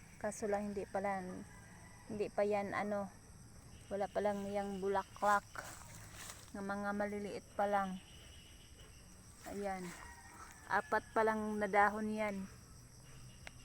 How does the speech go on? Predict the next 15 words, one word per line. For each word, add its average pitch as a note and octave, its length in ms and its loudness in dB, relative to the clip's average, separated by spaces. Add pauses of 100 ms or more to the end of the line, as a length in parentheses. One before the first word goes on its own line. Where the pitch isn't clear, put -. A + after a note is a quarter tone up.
(260)
Oh. E3 260 -6 (1600)
So F#3 140 -8
guys, A3 400 2 (1800)
uwi F#3+ 340 2
na G#3 220 2
ako. A3 400 2 (920)
Kasi B3 640 8 (1200)
lulutuin A3+ 720 8
ko A3 160 4
na A3 360 6
itong B3+ 680 10 (1120)
napitas B3 640 6
ko A#3 140 4
na A3 240 8
ano. A#3+ 320 8